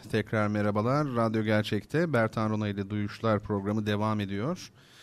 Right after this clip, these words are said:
Bu programda müzik, sanat, edebiyat, kültür, dil ve hayata dair tınıları duymaya çalışıyoruz. Varsa eğer sorularınız, önerileriniz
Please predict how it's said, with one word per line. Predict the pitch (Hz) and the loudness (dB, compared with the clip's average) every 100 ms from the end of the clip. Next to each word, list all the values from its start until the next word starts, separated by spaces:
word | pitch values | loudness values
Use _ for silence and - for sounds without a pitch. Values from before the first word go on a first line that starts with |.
| - - - - - | -20 -20 -20 -14 -6
Bu | 131 | 2
programda | 135 123 127 123 120 160 | 6 8 8 6 6 6
müzik, | 131 120 123 - - - - - | 6 6 4 2 -2 -12 -12 -14
sanat, | - 117 113 147 - - | -2 0 2 0 -2 -4
edebiyat, | 110 104 101 104 127 151 - - | 0 0 2 4 2 0 -8 -8
kültür, | 113 104 - 120 147 160 120 | -4 -4 -4 -2 -2 -2 -4
dil | 107 131 120 104 | -2 -2 -2 -2
ve | 110 | -2
hayata | 107 98 101 98 113 107 | 0 0 0 0 -2 0
dair | 98 95 147 160 - - - | 2 2 0 -4 -8 -14 -8
tınıları | - 104 104 104 | -2 0 2 0
duymaya | 101 95 90 90 | 0 -2 -2 -2
çalışıyoruz. | 92 87 - 85 107 180 - - _ - - _ _ _ _ _ _ _ - | -4 -6 -6 -6 -6 -8 -12 -20 _ -20 -20 _ _ _ _ _ _ _ -6
Varsa | 107 123 110 - 101 | 2 4 2 0 0
eğer | 98 113 165 | 0 0 -2
sorularınız, | - 107 101 98 95 127 147 | -4 -4 -2 -4 -4 -6 -8
önerileriniz | - 101 98 95 92 90 101 156 - - | -8 -6 -4 -4 -4 -4 -4 -6 -8 -16